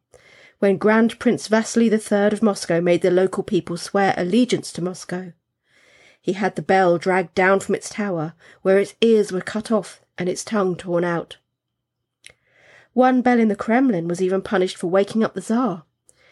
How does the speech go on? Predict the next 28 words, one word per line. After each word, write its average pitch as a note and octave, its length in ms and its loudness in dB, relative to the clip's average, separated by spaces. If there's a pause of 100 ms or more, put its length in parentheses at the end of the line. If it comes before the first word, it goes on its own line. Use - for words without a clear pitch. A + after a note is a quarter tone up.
(240)
In F#3 160 0
sixteen G#3+ 480 0
eighty-one, G3+ 640 0 (220)
Tsar G3+ 320 -2
Fyodor F3+ 540 2
was F#3 220 0
woken G#3+ 340 2
at - 100 -2
midnight G3 540 -2 (260)
by G#3 120 2
the A3+ 100 2
signal A3+ 380 0
bell E3 220 0
of F3 80 -2
the F#3+ 80 -4
Kremlin. E3 540 -2 (580)
It E3+ 100 2
enraged A3 480 2
him A3+ 120 0
so C4 300 0
much C4 260 0
that - 120 -8
he G#3+ 40 -4
had G#3 200 -4
the G#3 60 -2
bell A3 260 2
torn B3+ 360 2
down A3+ 380 -2